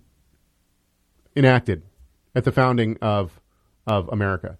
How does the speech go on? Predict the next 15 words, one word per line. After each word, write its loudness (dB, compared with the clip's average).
That's 0
the -4
problem 2
that -4
I -2
have -2
with -18
the -14
statement. -8
God 6
is 4
the 4
one 2
who 2
proposes -2